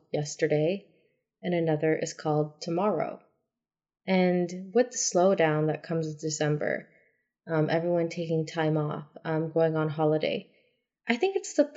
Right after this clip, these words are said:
perfect time to really just chill with yourself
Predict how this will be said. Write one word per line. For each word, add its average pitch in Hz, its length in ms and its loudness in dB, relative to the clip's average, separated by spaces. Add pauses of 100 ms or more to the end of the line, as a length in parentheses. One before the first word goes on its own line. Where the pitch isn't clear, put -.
(100)
perfect 226 540 0
time 185 420 2
to 160 100 -2
really 208 640 2 (100)
just - 400 -2 (400)
chill 240 340 4
with 226 160 2
yourself 147 560 2